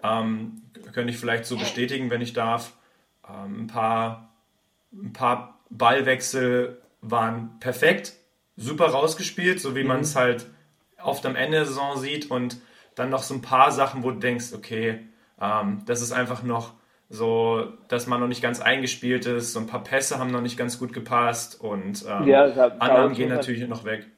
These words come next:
Speaker 2: bei uns muss man auch bedenken, dass, äh, wir nicht nur spielerisch, äh, mit Spielern neue Mannschaft haben, wir, wir denken, es sind no-, es sind neue Spieler in die Mannschaft, aber wir haben auch ein
Speaker 1: Zehn.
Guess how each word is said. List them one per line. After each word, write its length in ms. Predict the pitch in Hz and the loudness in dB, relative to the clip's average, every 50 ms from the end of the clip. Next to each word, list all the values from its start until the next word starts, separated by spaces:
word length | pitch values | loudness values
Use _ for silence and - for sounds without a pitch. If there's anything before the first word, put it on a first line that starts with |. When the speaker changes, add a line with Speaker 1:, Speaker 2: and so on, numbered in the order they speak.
| _ _ _ _ _ - | _ _ _ _ _ 0
Speaker 2:
bei 120 | 127 123 | 2 4
uns 220 | 127 143 147 143 139 | 4 4 0 -2 -8
muss 140 | 151 147 143 | -8 -6 -4
man 220 | 151 139 131 123 | -4 -4 -2 2
auch 220 | - 104 131 135 - | 4 4 4 4 2
bedenken, 440 | 143 120 131 135 139 143 139 147 135 | -4 -2 -2 -2 -2 -4 -10 -4 -4
dass, 240 | 135 127 - - | -4 -4 -4 -12
äh, 420 | - - 123 123 113 107 98 - - - | -10 -8 -6 -4 -2 -2 -4 -6 -10 -14
wir 240 | - 123 123 131 127 | -16 -8 -4 -4 -4
nicht 200 | 131 131 123 131 | -4 -6 -10 -8
nur 240 | 135 127 120 117 120 | -2 0 0 0 0
spielerisch, 760 | - - - - 131 131 139 139 135 139 139 139 - - - | -2 -8 -6 -4 2 4 4 6 6 4 0 0 -4 -14 -12
äh, 160 | - 110 110 | -12 -10 -10
mit 260 | 117 120 113 113 - | -8 -10 -10 -10 -10
Spielern 400 | - - - 160 156 151 135 123 | -14 -8 -6 -2 2 2 2 2
neue 240 | 123 120 113 110 107 | 2 -2 -4 -2 -4
Mannschaft 400 | 107 104 104 - - 110 - _ | -6 -8 -10 -12 -18 -20 -18 _
haben, 260 | 123 113 113 117 120 | -6 -4 -4 -4 -6
wir, 120 | 117 110 110 | -10 -12 -10
wir 260 | 113 110 110 110 110 | -10 -8 -8 -8 -4
denken, 240 | - 113 110 120 113 | -4 -4 -4 -4 -12
es 100 | - - | -14 -14
sind 240 | 120 110 113 113 | -14 -14 -12 -2
no-, 140 | 113 120 - - | -2 -2 -2 -2
es 120 | - - | -8 0
sind 180 | - 139 123 127 | 2 2 4 6
neue 240 | 123 123 123 120 113 | 6 6 6 6 4
Spieler 320 | - - - 147 135 135 | 2 0 0 4 4 4
in 60 | 123 | 4
die 80 | 117 107 | 2 -2
Mannschaft, 580 | 110 107 110 117 - - 131 123 - - _ - | -4 -4 -4 -6 -6 -4 -4 -4 -4 -6 _ 2
aber 240 | 123 120 117 110 | 4 4 4 4
wir 140 | 110 117 117 | 2 0 0
haben 160 | 123 120 117 | 0 -2 0
auch 180 | 117 113 113 - | 2 2 2 2
ein 60 | - 107 | 0 -2
Speaker 1:
Zehn. 440 | 147 160 151 104 98 101 98 - | 0 0 0 -2 -2 -6 -10 -18